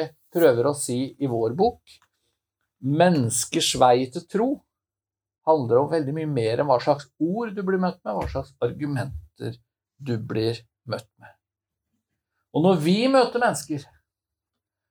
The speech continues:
når vi ønsker å formidle det som er viktig for oss, så er det også så viktig å være klar over at, at ordene våre isolert sett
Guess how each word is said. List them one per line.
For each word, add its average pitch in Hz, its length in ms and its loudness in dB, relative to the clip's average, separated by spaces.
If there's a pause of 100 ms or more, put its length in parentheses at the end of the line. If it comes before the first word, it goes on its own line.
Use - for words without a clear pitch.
(160)
når 151 140 2
vi 175 140 2 (100)
ønsker 175 500 2
å 156 80 2
formidle 170 480 0 (1000)
det 151 160 6
som 175 100 2
er 175 80 4
viktig 165 280 -6
for 180 180 4
oss, 226 160 -6 (1300)
så 147 120 4
er 156 80 6
det 165 80 4
også 127 280 -4
så 165 140 -4
viktig - 320 -2
å 117 80 8
være 139 180 4
klar 110 320 4
over 131 220 6
at, 139 80 -12 (2000)
at - 140 -16 (180)
ordene 147 560 2
våre 196 240 0
isolert 196 480 -2
sett - 480 -8